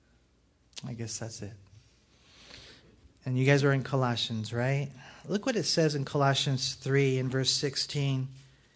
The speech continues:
It says, "Let the word of Christ dwell richly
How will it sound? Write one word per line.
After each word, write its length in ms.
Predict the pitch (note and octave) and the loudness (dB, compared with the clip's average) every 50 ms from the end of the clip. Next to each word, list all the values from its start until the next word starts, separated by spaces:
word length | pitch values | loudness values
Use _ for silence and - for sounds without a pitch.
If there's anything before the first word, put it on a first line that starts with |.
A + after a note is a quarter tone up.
| _ _ _ _ _ _ _ _ _ _ _ _ _ _ _ _ _ _ _ - | _ _ _ _ _ _ _ _ _ _ _ _ _ _ _ _ _ _ _ -4
It 120 | - D#3 | -2 0
says, 260 | - - F3 E3 D3+ | 2 4 4 4 6
"Let 240 | E3+ F3 F#3+ - - | 6 6 6 4 4
the 100 | - C4 | 0 0
word 280 | A#3+ G#3 F#3+ F#3 F3+ F#3 | 2 4 4 4 4 2
of 120 | F#3 - | 0 -4
Christ 760 | - - - D3 C3+ C3 C#3 C3+ - - - - - - D3+ | -10 -2 2 4 4 4 2 0 -2 -4 -6 -8 -10 -8 -6
dwell 340 | D3 C#3 C#3+ C#3+ C#3+ C#3+ C#3 | 0 2 4 4 4 4 2
richly 880 | C3+ C#3+ D3+ D3+ - - - - D3+ D3 C#3+ C#3 C3+ C3+ B2+ C3 C#3 | 2 2 2 2 2 -2 -2 -2 -2 -2 -2 -2 -2 -4 -4 -6 -10